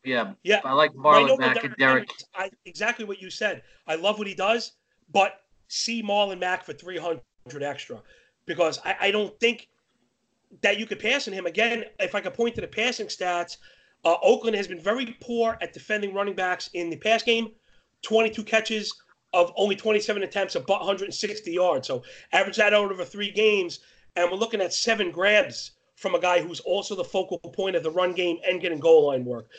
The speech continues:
Speaker 2: So Mack is probably my top value of the whole week, even though he's not necessarily cheap.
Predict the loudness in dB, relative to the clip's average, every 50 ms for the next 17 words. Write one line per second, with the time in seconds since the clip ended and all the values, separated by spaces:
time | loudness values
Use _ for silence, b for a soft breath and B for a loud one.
0 | b b b 0 2 2 2 0 -4 _ _ _ _ _ _ _ -14 0 4 4
1 | 6 6 4 2 -4 -8 -8 -4 -2 -2 -2 -2 -4 -6 -8 -8 -6 -6 -6 -6
2 | -6 -8 -8 -10 -6 -2 -2 -2 -2 -4 -10 _ -6 -4 0 2 2 2 2 0
3 | 0 0 0 0 2 2 2 0 0 -4 -8 -10 -12 B B B B B -2 -2
4 | -2 -2 0 0 0 0 0 -2 -2 -2 -2 -2 -4 -4 -4 -4 -4 -2 -2 -2
5 | -2 -2 -4 -4 -4 -2 -2 0 0 -2 -4 -8